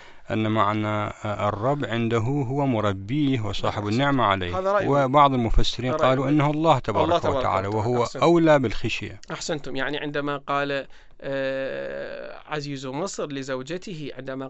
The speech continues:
Speaker 2: قال لها: "أكرمي مثواه"، وهي قد أكرمت مثواه، فكأن يوسف سلام الله عليه يشير: "إنه ربي أحسن مثواي"، لا إلى العزيز إنه أحسن مثواه، وإنما هذا الظاهر الذي هو العزيز أحكم مثواه،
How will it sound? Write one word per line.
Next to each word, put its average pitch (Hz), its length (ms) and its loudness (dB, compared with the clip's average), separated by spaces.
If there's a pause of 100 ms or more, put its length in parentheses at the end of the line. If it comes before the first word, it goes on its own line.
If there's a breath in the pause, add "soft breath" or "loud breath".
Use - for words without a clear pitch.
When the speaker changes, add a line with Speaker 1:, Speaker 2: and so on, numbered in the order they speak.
Speaker 2:
قال 135 240 -8
لها: 131 200 -10
"أكرمي 143 380 -6
مثواه"، 170 560 0 (200)
وهي 147 220 -6
قد 151 220 -6
أكرمت 156 520 -8
مثواه، 180 480 0 (200 loud breath)
فكأن 156 440 -8
يوسف 151 300 -6
سلام 147 300 -8
الله 147 180 -4
عليه 185 300 -6
يشير: 220 300 -6
"إنه 165 260 -4
ربي 165 320 -4
أحسن 170 220 -6
مثواي"، 196 380 -2
لا 254 320 4
إلى 285 100 4
العزيز 226 600 0
إنه 175 240 -2
أحسن 180 220 -4
مثواه، 147 380 -6 (320 loud breath)
وإنما 175 420 2
هذا 262 320 6
الظاهر 247 560 8
الذي 190 340 -2
هو 185 140 2
العزيز 202 480 2
أحكم 214 420 -2
مثواه، 170 360 2